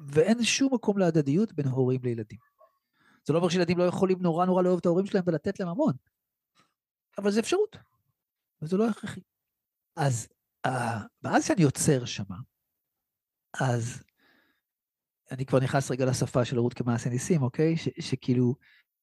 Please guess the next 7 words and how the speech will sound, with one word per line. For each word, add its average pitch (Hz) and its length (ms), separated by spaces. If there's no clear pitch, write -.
יש 165 100
לנו 156 120
עניין 147 260
עם 151 100
מגע, 139 300
עם 131 140
הגופניות. 131 800